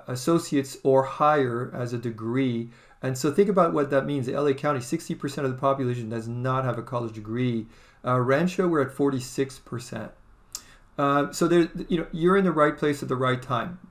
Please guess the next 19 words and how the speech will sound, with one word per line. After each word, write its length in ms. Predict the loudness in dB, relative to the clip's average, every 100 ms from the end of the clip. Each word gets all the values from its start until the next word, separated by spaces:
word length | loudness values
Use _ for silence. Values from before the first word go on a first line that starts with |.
| -10
You 140 | -6
know, 100 | -6
keep 300 | -4 -4 0
your 220 | 2 4
education 580 | 2 -2 -2 -2 -2 -4
moving, 460 | 0 2 2 0 -4 -16 _ -6
uh, 220 | -4 -2
get, 420 | 0 0 0 -2
get 160 | 0 2
it 140 | 0
done, 400 | 2 2 2 -2
and, 260 | -4 -6 -6
and 220 | -6 -2
get 140 | 0
a 60 | 0
degree 280 | -2 -4 -2
that 240 | -4 -4
pays. 420 | -4 -2 -2 -4 -12 -20 _ _ 2
Uh, 340 | 6 6 4